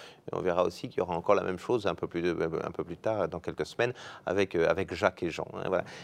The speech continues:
Qui est le plus grand ? Et Jésus continue avec une patience extraordinaire, euh, à, à, euh,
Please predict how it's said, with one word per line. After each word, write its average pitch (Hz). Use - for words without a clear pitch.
Qui 139
est 117
le 110
plus -
grand ? -
Et 120
Jésus 120
continue 120
avec 98
une 95
patience 107
extraordinaire, 92
euh, 76
à, 76
à, -
euh, 85